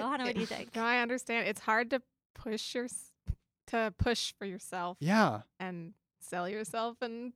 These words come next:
Speaker 2: put yourself out there.
Speaker 3: Yeah.
Speaker 2: It's very vulnerable.
Speaker 3: I feel, do you feel, do you feel similarly? Like
Speaker 2: Yeah, that's
Speaker 3: Yeah.
Speaker 2: something we're always working on, 'cause you have to be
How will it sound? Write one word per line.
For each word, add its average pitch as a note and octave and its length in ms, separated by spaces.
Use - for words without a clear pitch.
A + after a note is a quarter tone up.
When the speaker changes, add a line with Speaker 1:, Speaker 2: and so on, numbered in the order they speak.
Speaker 2:
put - 200
yourself A#3+ 360
out A#3 240
there. G3+ 240
Speaker 3:
Yeah. B2+ 380
Speaker 2:
It's - 140
very G3 240
vulnerable. F#3+ 840
Speaker 3:
I C#3 140
feel, C#3+ 260
do C#3 160
you D#3 140
feel, F#3 380
do C3+ 120
you D3 80
feel D3+ 180
similarly? D3+ 580
Like B2 320
Speaker 2:
Yeah, A3+ 400
that's C#4 140
Speaker 3:
Yeah. C#3 280
Speaker 2:
something B3 280
we're A#3+ 160
always A3 340
working A3 440
on, A3+ 180
'cause A#3+ 160
you C#4 100
have C#4+ 140
to C#4 80
be B3 220